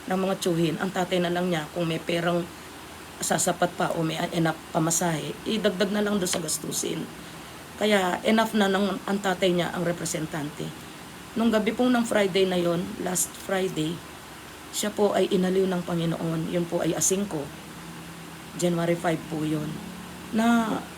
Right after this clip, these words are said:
tuwang-tuwa siya. Ang ali-aliwalas na po ng kanyang mukha.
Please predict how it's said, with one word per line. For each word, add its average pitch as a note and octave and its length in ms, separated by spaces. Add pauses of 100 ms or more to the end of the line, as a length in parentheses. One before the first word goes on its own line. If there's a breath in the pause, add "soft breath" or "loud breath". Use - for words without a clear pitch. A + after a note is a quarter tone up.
(460)
tuwang-tuwa A3 480
siya. F#3+ 320 (640)
Ang G#3 160
ali-aliwalas G3+ 720
na F3+ 80
po F3 160
ng E3+ 100
kanyang D#3+ 300
mukha. D#3 320